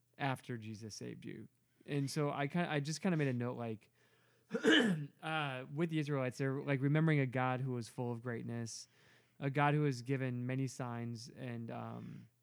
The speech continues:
performed great deeds in front of them, a God who has disciplined them like a parent would discipline a child, uh, a God who's destroyed their enemies, um, like he did to Pharaoh and his armies, um,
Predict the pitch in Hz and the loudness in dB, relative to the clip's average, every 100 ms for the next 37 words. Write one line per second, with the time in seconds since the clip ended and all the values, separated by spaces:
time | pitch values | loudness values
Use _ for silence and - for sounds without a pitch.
0 | _ - 139 131 143 135 127 127 113 120 | _ -14 -8 -6 -4 -4 -2 -4 -4 -4
1 | 120 110 117 113 117 117 120 135 120 127 | -6 -8 -8 -8 -6 -8 -10 -10 -6 -4
2 | 131 127 110 120 143 160 143 147 135 127 | -4 -8 -6 -4 -2 -2 -4 -2 -2 -4
3 | 120 113 101 127 127 123 120 110 110 117 | -6 -8 -8 -8 -8 -8 -8 -10 -10 -10
4 | 113 - 110 110 110 110 _ _ _ _ | -10 -10 -8 -8 -8 -10 _ _ _ _
5 | _ 147 147 - 156 139 127 120 117 113 | _ -6 -4 -6 -4 -2 0 -2 -6 -10
6 | - - 135 135 139 117 120 120 - 143 | -14 -6 -2 0 -2 -4 -8 -8 -2 0
7 | 143 139 135 131 127 127 123 117 - _ | 0 -2 -6 -8 -6 -6 -8 -10 -16 _
8 | - 127 120 113 117 - 123 - 127 120 | -12 -8 -8 -10 -10 -8 -6 -4 -4 -4
9 | 113 - 120 117 113 110 113 110 107 107 | -6 -6 -6 -4 -4 -4 -4 -6 -6 -6
10 | 107 107 _ _ _ - 127 123 | -8 -10 _ _ _ -12 -8 -8